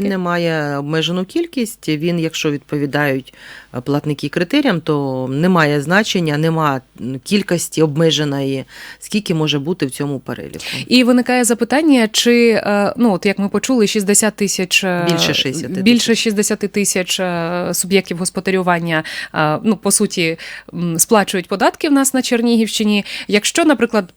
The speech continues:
Speaker 2: половина з них буде у цьому списку добросовісних, чи вистачить оцих менеджерів для допомоги?
Speaker 1: Е, думаю, це буде дуже круто, якщо більшість у нас, половина наших платників буде в цьому переліку.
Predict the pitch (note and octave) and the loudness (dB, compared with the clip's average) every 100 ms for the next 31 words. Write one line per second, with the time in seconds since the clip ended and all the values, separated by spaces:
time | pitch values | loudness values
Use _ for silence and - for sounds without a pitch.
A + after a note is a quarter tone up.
0 | - B3 B3+ A3+ G#3+ F3+ E3 G3+ C4+ F#3 | 0 2 4 2 2 0 0 2 2 2
1 | G#3 F#3 F#3 - A3+ G#3+ F#3+ F#3 F3+ - | 2 2 0 2 2 2 2 0 0 0
2 | G#3 G3+ G#3 F#3+ F#3 G3+ - G3 E3 E3 | 2 2 2 0 2 2 4 2 0 -6
3 | - A3 E4 - C#4+ C4+ A#3+ A3+ B3+ - | 0 2 4 2 -2 -2 -2 0 -2 0
4 | A3 D4+ C4+ F#3+ F3+ E3+ E3 E3+ F#3 G3 | 2 4 4 2 -2 -4 -4 -4 -4 -4
5 | G3+ E3+ D3 D3 D3 C#3+ C3+ C3+ C3+ C3+ | -4 -4 -2 -2 -2 -2 -2 -4 -6 -4
6 | F#3+ G#3 G#3 F#3+ G3 E3 F3 E3+ D#3 F3+ | 0 2 2 0 -2 -2 0 0 0 0
7 | D#3 - D3+ - C#3+ C#3 - C#3+ C3+ D#3 | 0 -2 -6 -4 -4 -4 -6 -6 -4 -4
8 | - D3 C#3+ C#3 C#3 - D3+ D3+ C#3+ C#3+ | -4 -6 -4 -4 -4 -2 0 2 0 -2
9 | C#3 C#3 C#3+ - C3+ C#3+ C3+ - B2 C3+ | -2 -4 -6 -6 -6 -6 -8 -8 -6 -6
10 | C3+ C3 - C#3+ C3 F3 A3 D4+ D#4 C#4 | -6 -6 -6 -6 -2 0 2 0 2 2